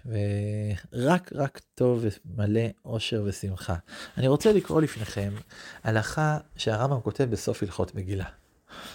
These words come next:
הלכה מופלאה. כל ספרי הנביאים וכל הכתובים עתידים להיבטל עם מות המשיח. מפליא, כן? ישעיהו, ירמיהו, שמואל, כולם התבטלו בימות המשיח, חוץ ממגילת אסתר.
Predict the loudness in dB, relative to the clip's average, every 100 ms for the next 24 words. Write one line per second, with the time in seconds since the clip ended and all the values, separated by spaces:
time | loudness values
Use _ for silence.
0 | 2 4 4 4 2 2 2 2 -2 _
1 | _ -20 _ 6 6 2 -4 2 2 2
2 | 2 2 0 -2 -4 -4 -2 -2 0 0
3 | -2 -6 -12 -20 -20 -6 -6 2 2 4
4 | 2 2 0 0 0 -4 0 2 4 2
5 | -2 -2 -4 -4 -2 -2 -4 -10 -16 _
6 | _ _ _ -6 -6 0 0 0 -4 -16
7 | _ _ _ 2 4 4 0 _ -20 _
8 | -2 4 6 6 6 4 2 0 0 2
9 | 4 4 4 0 -2 2 4 6 4 2
10 | 4 4 2 -4 -6 2 4 6 6 6
11 | 0 -2 -4 -4 -6 -6 -2 0 0 0
12 | 0 2 2 2 -2 -6 -4